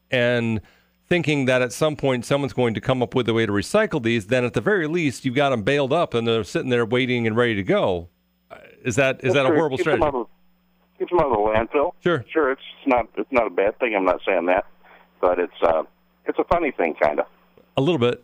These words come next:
Speaker 1: yeah, a little bit. Well, and I haven't heard of that program, but I appreciate the call, Doug. Thanks so much. Six zero eight, seven eight five, seven nine one four, seven eight five, seventy-nine fourteen.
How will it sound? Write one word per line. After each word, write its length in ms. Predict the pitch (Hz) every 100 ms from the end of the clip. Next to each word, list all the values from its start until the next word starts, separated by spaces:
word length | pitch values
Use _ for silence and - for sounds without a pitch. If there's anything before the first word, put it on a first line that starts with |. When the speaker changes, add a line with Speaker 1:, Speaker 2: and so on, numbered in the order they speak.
| -
Speaker 1:
yeah, 300 | 135 143 127 - - - _
a 60 | -
little 180 | 170 165
bit. 200 | 117 113
Well, 160 | 143
and 100 | 147
I 60 | 143
haven't 300 | 151 165 160
heard 160 | 143 139
of 40 |
that 180 | 147 156
program, 280 | 143 131 127
but 80 |
I 20 | 131
appreciate 320 | 165 180 175
the 60 |
call, 160 | - 156
Doug. 180 | 143 123
Thanks 240 | 143 151
so 120 | - 139
much. 160 | 139
Six 180 | - 202
zero 220 | 190 170
eight, 120 | 165
seven 220 | - 151 147
eight 160 | 143
five, 460 | - 143 143 139 127
seven 540 | - - 208 143 131 -
nine 580 | 113 123 135 143 147 143 -
one 580 | 120 135 135 135 135 -
four, 400 | _ - 113 95
seven 280 | 90 147 139
eight 160 | 139 131
five, 260 | 127 123
seventy-nine 640 | - 151 127 123 117 120 120
fourteen. 580 | - 120 - 127 104